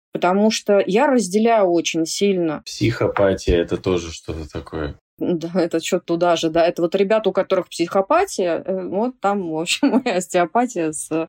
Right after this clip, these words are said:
Speaker 1: Спасибо за шутку. Так вот, знаешь почему? Потому что я в прошлом профессиональная спортсменка, и мне, в принципе, показан массаж все время.
Speaker 2: <laughs> Нет, Маргарита,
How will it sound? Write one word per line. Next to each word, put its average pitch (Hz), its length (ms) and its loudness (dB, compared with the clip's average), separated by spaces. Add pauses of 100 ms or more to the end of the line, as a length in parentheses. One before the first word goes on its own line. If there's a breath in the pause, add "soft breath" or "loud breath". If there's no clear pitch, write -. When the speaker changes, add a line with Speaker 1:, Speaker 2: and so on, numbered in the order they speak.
Speaker 1:
Спасибо 175 400 -4
за 143 140 -2
шутку. 143 380 -4 (180)
Так 233 180 0
вот, 247 220 4
знаешь 226 260 2
почему? 170 460 -2 (180)
Потому 185 380 2
что - 200 0
я 196 300 4
в 285 140 -14
прошлом 185 440 2
профессиональная 196 640 2
спортсменка, 170 720 -4
и - 140 -2
мне, 190 200 4
в - 120 -6
принципе, 190 480 0
показан 208 580 0
массаж 175 640 -2 (180)
все - 180 0
время. 170 460 0 (220)
Speaker 2:
<laughs> - 140 -14
Нет, 107 280 4
Маргарита, 104 440 4